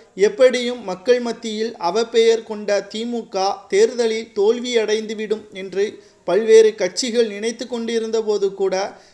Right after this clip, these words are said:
கடைசி நேரத்தில் ஒரு ஓட்டிற்கு ஐந்தாயிரம் முதல் பத்தாயிரம் வரை கொடுத்து இடைத்தேர்தலிலும்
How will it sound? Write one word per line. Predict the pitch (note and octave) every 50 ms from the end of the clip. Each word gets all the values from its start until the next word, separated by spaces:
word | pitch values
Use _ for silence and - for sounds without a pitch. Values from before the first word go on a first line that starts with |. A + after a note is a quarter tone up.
| _ _
கடைசி | _ G3+ A3 G#3 A3 B3 B3 A#3+ - B3+ A#3+
நேரத்தில் | A#3 A3+ A3 A3 G#3+ G3 - G#3 G#3 A3+ - -
ஒரு | G3 F3+ F3+ F#3+ F#3
ஓட்டிற்கு | F#3+ G#3+ A3 A3 - B3 A#3 G#3 A3+ - G#3+ G#3 A3+ G#3+ -
ஐந்தாயிரம் | - F3 F#3+ G#3+ A3 A3+ A#3+ B3 A#3+ A#3 A3+ A#3+ A3+
முதல் | G#3+ G3+ G3 G3 G#3 A3 A#3+ A#3+ - - _ _ _
பத்தாயிரம் | F3 E3+ E3+ - A#3+ A#3+ A#3+ A#3+ A#3 A#3+ A#3+ A#3+ - -
வரை | F#3+ F#3+ G3 G3+ A3 A#3 A3
கொடுத்து | - G3 G3 F#3+ G3+ F#3+ G3 G#3 G3+ G#3+ A3+ - - - _ _
இடைத்தேர்தலிலும் | - F3+ F#3+ A3+ A#3+ B3 - B3+ A#3+ A#3 A#3 A#3 A3 G#3+ G#3+ G#3 G3 G3 G3+